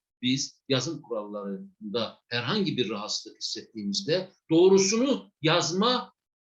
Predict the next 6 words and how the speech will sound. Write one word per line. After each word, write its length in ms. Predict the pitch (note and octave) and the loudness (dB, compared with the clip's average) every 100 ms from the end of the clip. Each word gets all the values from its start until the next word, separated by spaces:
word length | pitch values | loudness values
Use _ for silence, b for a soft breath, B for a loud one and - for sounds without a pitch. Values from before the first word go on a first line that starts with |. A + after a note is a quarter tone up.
| _ _ - | _ _ -12
hissettiğimizde 1000 | - - B2+ - A#2 G#2 G2+ E3 F3 - D#3+ | -8 -6 -6 -6 -8 -8 -6 -6 -8 -8 -6
mutlaka 680 | D#3 A2 F#2+ G2+ F#2+ G2 _ | -6 -8 -10 -10 -10 -12 _
son 320 | - F#3 D3 | -4 -2 0
basılan 520 | A2+ - G#2 C3 D#3+ - | -2 -4 -6 -6 -6 -6
imla 380 | A#2 A#2+ B2+ | -4 -2 -4
kılavuzuna 640 | - G#2 G2 G#2+ C3 E3 | -6 -8 -8 -6 -6 -6